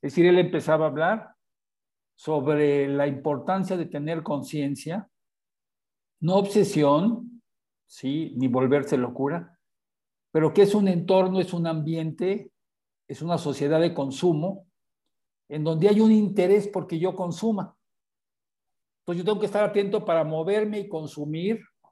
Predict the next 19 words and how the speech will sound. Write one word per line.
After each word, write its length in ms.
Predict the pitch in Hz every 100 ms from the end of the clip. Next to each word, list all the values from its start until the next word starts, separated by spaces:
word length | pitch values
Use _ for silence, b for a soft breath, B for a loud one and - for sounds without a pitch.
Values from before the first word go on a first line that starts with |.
| _ _ _ -
las 240 | 156 156
cosas 340 | - 208 202 190
mi-, 220 | 170 165
que 140 | 165
me 160 | 151 165
hacen 260 | 185 190 160
estar 380 | 156 - 165 151
bien 320 | 160 180 175
y 180 | 147 -
dirigirme 600 | 139 135 123 170 160 151
al 100 | 127
bienestar, 540 | 127 123 - 208 180
que 100 | 143
también 380 | - 123 139 143
hay 140 | 147
muchas 420 | 139 135 123 113
más 220 | 143 143 -
que 120 | 165
antes, 440 | 202 190 - -